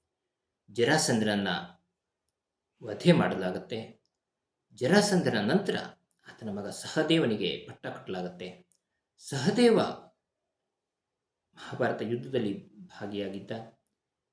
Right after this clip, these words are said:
ಅಲ್ಲಿ ಅವನ ಮರಣಾನಂತರ ಅವನ ಮಗ ಸೋಮಾಪಿ ಅನ್ನುವ ಆಡಳಿತವನ್ನ ಸ್ವೀಕರಿಸ್ತಾನೆ.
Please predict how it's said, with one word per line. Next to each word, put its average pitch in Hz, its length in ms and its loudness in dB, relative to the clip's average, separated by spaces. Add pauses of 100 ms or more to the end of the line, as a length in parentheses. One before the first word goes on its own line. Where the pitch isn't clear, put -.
(460)
ಅಲ್ಲಿ - 560 2
ಅವನ 139 180 -4
ಮರಣಾನಂತರ 120 960 2 (720)
ಅವನ 123 120 -8
ಮಗ 131 240 -2 (240)
ಸೋಮಾಪಿ 151 600 2
ಅನ್ನುವ 98 560 -10 (1120)
ಆಡಳಿತವನ್ನ 98 600 -6
ಸ್ವೀಕರಿಸ್ತಾನೆ. - 1040 -2